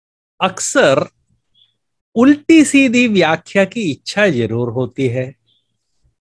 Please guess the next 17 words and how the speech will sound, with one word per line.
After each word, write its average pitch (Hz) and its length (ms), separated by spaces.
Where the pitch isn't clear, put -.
और 175 200
खासकर 185 800
ब्रदरन 196 540
कम्युनिटी 185 680
में 131 320
कुछ 240 200
समय 240 380
से 208 440
उल्टी 240 460
सीधी 226 360
व्याख्या 180 500
का 190 200
बड़ा 170 360
प्रचलन 294 640
हो 190 200
गया 110 460
है। 101 100